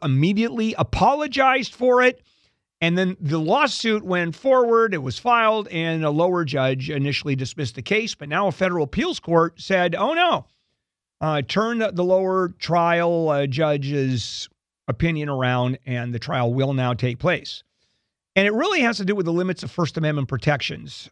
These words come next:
uh, and, uh, what a newspaper, what a news outlet can and cannot say. Uh, as of right now, the standard, uh, that a public figure, huge difference between a fi-, uh, a private figure and a public figure.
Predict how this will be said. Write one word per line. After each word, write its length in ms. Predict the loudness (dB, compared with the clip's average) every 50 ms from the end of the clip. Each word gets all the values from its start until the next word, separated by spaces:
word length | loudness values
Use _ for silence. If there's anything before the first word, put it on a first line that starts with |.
| _ -4
uh, 220 | -2 -2 -2 -4 -6 _
and, 520 | -4 -2 0 0 0 0 0 0 -2 -2 -4 -6 _ _ _ _ _ _ _ _ _
uh, 420 | -8 -6 -4 -2 -2 -2 -2 -4 -6 -8 -6
what 260 | -4 -2 0 0 0
a 60 | 0
newspaper, 580 | 0 0 0 0 0 -2 -2 -2 -2 -4 -6 -4
what 320 | -2 -2 -2 -2 -2 -4 -6
a 180 | -6 -4 -4 -2
news 300 | 0 0 0 0 0 -2
outlet 420 | -2 -4 -4 -4 -4 -6 -6 -6
can 260 | -4 -4 -2 -2 -2
and 80 | -4 -4
cannot 300 | -4 -6 -6 -6 -6 -8
say. 420 | -10 -10 -10 -10 -10 -12 -16 _ _ _ _ _ _ _ _ _ _ _ _ _ _ _ _ _ _ _ _ _ -4
Uh, 200 | -2 -2 -2 -2 -4 _ _ _ _ _ _ _ _
as 300 | 4 4 4 2 0 0
of 200 | 0 -2 -2 -4 -2
right 340 | 0 2 4 4 4 2 2
now, 380 | 0 0 0 0 0 0 -2
the 140 | -2 -2 -2
standard, 760 | -2 -2 0 0 0 2 2 2 2 2 2 2 2 0 -2 -6 -6
uh, 320 | -4 -2 0 0 0 0 0
that 180 | 0 0 0
a 40 | 0
public 480 | -2 0 0 0 0 0 0 -2 -2 -2
figure, 460 | -2 -2 -2 0 0 -2 -4 -4 -6
huge 440 | -8 -4 -2 0 0 0 -2 -4 -6
difference 300 | -6 -4 -4 -6 -6 -6
between 300 | -8 -8 -6 -4 -2 -2
a 60 | -4
fi-, 300 | -2 0 0 2 2 2
uh, 360 | 2 0 0 2 0 -2 -2 -4
a 100 | -4 -4 -4
private 380 | -2 0 0 0 0 0 -2 -6
figure 340 | -6 -6 -4 -4 -4 -6
and 60 | -6 -8
a 60 | -8
public 380 | -4 -2 -2 -2 0 -2 -4
figure. 420 | -4 -8 -14 -12 -8 -4 -4 -4